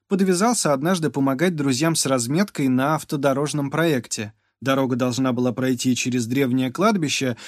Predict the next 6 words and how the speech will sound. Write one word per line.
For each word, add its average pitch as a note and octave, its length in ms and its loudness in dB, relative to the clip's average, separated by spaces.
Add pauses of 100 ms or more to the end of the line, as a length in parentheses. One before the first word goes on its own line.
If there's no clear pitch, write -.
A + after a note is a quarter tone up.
(140)
и E3+ 200 2
так G3 300 0
я D#3+ 140 4
познакомился D3+ 760 -2
с - 120 0
археологами, B2 920 0